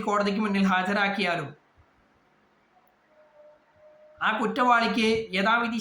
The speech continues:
ശിക്ഷ നൽകാൻ ഈ നാട്ടിലെ നീതിന്യായ വ്യവസ്ഥയ്ക്ക് കഴിവില്ലാത്തത് ഈ നാട്ടിൽ അനീതിയും അക്രമവും അരാജകത്വവും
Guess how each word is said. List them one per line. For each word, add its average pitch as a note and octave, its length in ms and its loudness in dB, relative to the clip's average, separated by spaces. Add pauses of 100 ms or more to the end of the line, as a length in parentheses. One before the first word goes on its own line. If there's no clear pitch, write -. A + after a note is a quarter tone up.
ശിക്ഷ G#3+ 220 -4 (1040)
നൽകാൻ F#3 340 0 (760)
ഈ G#3 160 -4
നാട്ടിലെ G#3 340 2 (160)
നീതിന്യായ G#3+ 520 2 (100)
വ്യവസ്ഥയ്ക്ക് F3+ 520 -4 (440)
കഴിവില്ലാത്തത് G3+ 720 0 (2000)
ഈ G#3 140 -2
നാട്ടിൽ G#3 320 0 (840)
അനീതിയും G#3+ 600 0
അക്രമവും A3 480 -2 (300)
അരാജകത്വവും A3 800 0